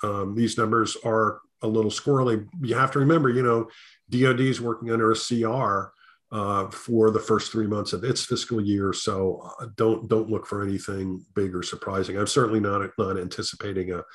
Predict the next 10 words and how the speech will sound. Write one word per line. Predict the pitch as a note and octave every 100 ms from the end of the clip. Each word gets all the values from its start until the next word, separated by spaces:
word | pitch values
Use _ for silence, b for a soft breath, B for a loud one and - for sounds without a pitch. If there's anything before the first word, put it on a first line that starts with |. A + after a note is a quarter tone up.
| B B
a | A#2+
significant | - B2+ G#2 A2 A#2 G#2 F#2+
negative | G2+ G2+ A2 A2+ F#2+
number | F#2 F#2 F2+ F2
for | - F#2+ F2 F2
investment | F2 E2+ F2 - E2+
or | E2 D#2+
O | D#2 D#2
and |
M. | D#2+ D#2